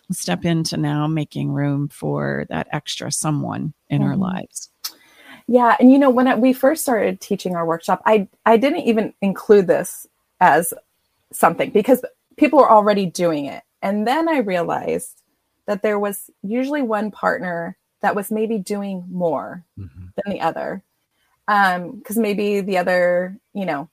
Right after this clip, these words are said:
Speaker 2: and typically it's the dad has gone back to work. So mom is home and she's figured out her rhythm, and he comes in, or the other partner comes in and tries to help, but doesn't do it quite right. And then there's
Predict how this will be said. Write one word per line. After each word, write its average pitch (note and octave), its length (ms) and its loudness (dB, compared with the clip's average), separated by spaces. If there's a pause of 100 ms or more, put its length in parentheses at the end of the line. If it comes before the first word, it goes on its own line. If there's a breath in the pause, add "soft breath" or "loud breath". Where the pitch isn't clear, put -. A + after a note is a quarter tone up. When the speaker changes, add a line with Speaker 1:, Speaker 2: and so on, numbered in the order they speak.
(100)
Speaker 2:
and G#3 160 -6
typically A#3 400 0
it's A#3 140 -4
the G#3 100 -4
dad F#3 240 0
has F#3 180 -8
gone F#3 220 -4
back F#3 200 -2
to G3 80 -8
work. F3+ 280 -4
So E3+ 120 -8
mom E3+ 260 -4
is F#3 120 -6
home F#3 300 -6
and D#3+ 120 -8
she's - 280 -10
figured F#3 220 -6
out F3 180 -2
her F#3+ 100 -6
rhythm, E3+ 480 -2 (540)
and D#3+ 580 -4 (180)
he G#3+ 200 -4
comes G#3 320 -2
in, F3+ 720 -2 (180)
or F#3 100 -6
the F3 120 0
other G3 160 0 (160)
partner G3+ 260 -6
comes F#3 260 -6
in E3+ 380 -2 (880)
and E3+ 540 -2 (100)
tries C4 300 2
to A#3+ 80 2
help, F3+ 440 -2 (360)
but G#3 140 -4
doesn't C4 460 -2
do A3 160 4
it G#3 140 -2
quite G3 300 -2
right. E3+ 520 0
And F#3 160 -6
then F3+ 240 -4
there's F3 360 -8